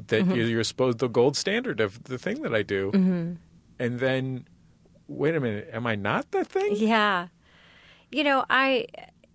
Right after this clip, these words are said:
Speaker 2: it's, it is such a funny thing, and it always felt like my calling. And then, but other things always feel like my calling, too. And I think everything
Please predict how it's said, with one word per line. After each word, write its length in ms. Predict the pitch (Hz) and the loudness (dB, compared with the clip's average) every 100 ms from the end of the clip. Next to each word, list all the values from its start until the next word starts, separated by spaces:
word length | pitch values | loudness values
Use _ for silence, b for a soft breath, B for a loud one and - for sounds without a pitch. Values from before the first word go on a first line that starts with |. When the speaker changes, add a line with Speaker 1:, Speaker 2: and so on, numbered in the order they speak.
| - - | -20 -10
Speaker 2:
it's, 440 | - 233 - - - | -6 -6 -6 -12 -12
it 240 | - 208 - | -6 -4 -2
is 220 | 208 196 | -4 -4
such 280 | - 202 - | -4 -4 -4
a 100 | 180 | -6
funny 480 | - 180 185 180 170 | -6 -4 0 0 -2
thing, 380 | - 170 170 | -2 -2 -2
and 220 | 160 156 156 - - _ _ _ - | -2 -4 -8 -12 -20 _ _ _ -2
it 100 | 226 | 0
always 380 | - 269 247 220 | 4 4 4 0
felt 320 | - 175 - | -4 -6 -4
like 200 | 156 147 | -6 -6
my 120 | 139 | -10
calling. 480 | - 143 - 104 - - 180 - _ - | -8 -8 -8 -8 -12 -16 -20 -20 _ -4
And 180 | 240 247 | -2 0
then, 280 | 254 254 247 - - - | -2 -4 -6 -12 -18 -6
but 120 | 233 | -4
other 240 | - 269 247 | -2 -2 -2
things 240 | 185 147 | -4 -6
always 220 | 143 151 | -6 -8
feel 180 | - 156 | -8 -6
like 140 | 156 - | -6 -6
my 140 | 156 | -8
calling, 360 | 160 175 165 170 | -4 -4 -2 -4
too. 300 | - 240 190 | -2 0 0
And 120 | - 208 | 0 0
I 100 | 214 | 0
think 300 | - 294 311 | -2 -6 -4
everything 560 | 320 294 294 269 226 | -4 -2 0 0 0